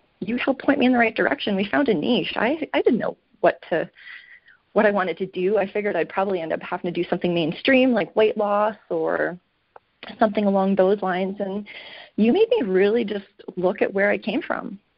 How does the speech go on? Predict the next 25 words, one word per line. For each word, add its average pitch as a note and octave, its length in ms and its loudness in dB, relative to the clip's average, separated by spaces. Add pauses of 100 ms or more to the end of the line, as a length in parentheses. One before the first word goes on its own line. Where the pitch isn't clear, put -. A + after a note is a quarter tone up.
(180)
look F#3 240 0
at - 220 -4 (760)
my G3 400 2
past G#3+ 340 0
experience, B3 640 0 (720)
look G3+ 240 4
at C4 60 -2
the B3+ 160 0
aviation A#3+ 460 0
industry. - 500 -8
The G3 80 2
reason A#3 560 0
I G3+ 220 2
left G#3+ 400 0
being A3 180 -2
a A3+ 60 0
flight - 240 2
attendant - 380 -6 (100)
for E3 380 0 (600)
ten G#3 200 2
years G3 400 2 (320)
was F#3 320 -2 (120)
because G3+ 500 -2
I G#3+ 160 2
was A#3+ 160 4